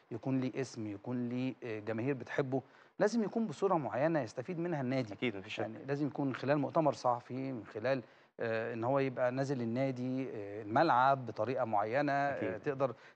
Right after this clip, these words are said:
Speaker 1: تسوقه بطريقة كويسة، تقدر تعمل، آه، فيديو معاه كويس، آه، تقدر تبيع تيشيرتاته، آه، حتى برقم السنة اللي هو جدد. يعني أدي الصورة، بص الصورة، يعني، آه، آه، يعني صورة طبعا نادي الزمالك نادي كبير،
Speaker 2: أكيد، أكيد،
Speaker 1: آه،
Speaker 2: مفيش
Speaker 1: و-،
Speaker 2: شك.
Speaker 1: والونش لعيب كبير جدا، جدا، لكن،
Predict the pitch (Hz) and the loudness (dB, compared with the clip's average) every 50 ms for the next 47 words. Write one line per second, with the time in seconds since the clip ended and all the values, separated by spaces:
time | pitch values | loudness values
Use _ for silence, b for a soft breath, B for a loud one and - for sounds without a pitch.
0 | B - 120 - 135 123 131 147 135 139 120 - - 120 120 139 143 139 - - | B -8 0 4 4 8 8 8 6 6 0 0 0 0 0 2 0 -2 -4 -2
1 | 113 107 107 127 156 143 - 139 - - - 123 120 110 - - 139 131 131 131 | -4 -2 0 0 0 0 0 -2 -4 -4 -6 -4 -4 -4 0 2 2 2 2 0
2 | 120 117 - B B B B 123 117 110 104 139 143 127 123 123 120 107 120 135 | -2 -4 -6 B B B B -4 -4 0 4 2 2 4 2 0 0 2 2 0
3 | - - 135 143 151 156 156 160 151 139 - - 110 - 127 113 113 113 107 110 | 0 2 2 4 4 4 4 4 2 0 -4 -12 -10 -6 -4 -4 -2 -2 -2 -2
4 | 113 107 101 - 131 120 127 123 113 - 123 120 160 143 143 - - 156 131 120 | -4 -4 -6 -8 -8 -2 -2 -2 -2 -2 0 2 2 2 2 0 2 2 2 4
5 | - 156 147 139 131 - 143 135 B B B B B B 127 117 113 104 - 139 | 4 4 4 4 4 0 -2 -2 B B B B B B -4 -2 -2 2 0 0
6 | 135 - 131 120 135 143 - 147 139 123 - - 156 151 147 139 135 123 131 143 | 2 2 2 4 4 2 4 2 2 2 2 4 4 4 6 4 4 4 6 6
7 | 139 135 135 - - 123 127 143 139 123 131 131 117 113 113 - B B B B | 6 6 4 4 0 2 4 4 4 4 -2 -4 -4 -6 -16 -18 B B B B
8 | B B B - - 123 101 110 117 - - 170 185 180 - - 147 123 110 107 | B B B -10 -4 -2 -2 -2 -2 0 0 0 0 0 -4 -2 -2 -2 -2 -2
9 | 143 180 - - - - 190 190 185 180 - _ _ _ _ _ _ - 110 101 | -2 -4 -6 -6 -4 -2 0 0 0 -2 -6 _ _ _ _ _ _ -6 -6 -4
10 | 107 107 113 - - 123 120 113 - - - - - - - - - 147 113 104 | -4 -6 -8 -8 -6 -4 -4 -4 -6 -8 -12 -12 -14 -16 -18 -14 -8 -6 -4 -4
11 | 110 110 - - - - 170 165 147 - 160 156 156 151 143 B B B B B | -4 -6 -8 -8 -2 2 2 2 4 4 4 4 4 2 2 B B B B B
12 | B _ - 151 151 135 143 127 143 151 143 - 139 135 131 120 110 107 117 127 | B _ -2 -2 0 2 2 2 2 0 0 0 -2 -2 -4 -6 -6 -6 -4 -4
13 | 143 - - - 131 120 117 117 120 120 117 120 120 117 117 117 127 120 120 120 | -6 -6 -8 -6 -4 -2 0 0 -2 -2 -2 -2 -2 -2 0 2 2 2 2 0
14 | 120 123 127 143 147 143 - 139 123 117 143 135 - 131 120 131 131 123 135 135 | -2 2 4 4 4 4 2 2 0 0 0 0 -4 -4 -4 -4 -2 -2 -2 -4
15 | 127 127 123 120 120 139 135 143 135 - 147 175 175 - 180 | -2 -2 -4 -2 -2 -4 -4 -4 -4 0 0 0 0 0 -2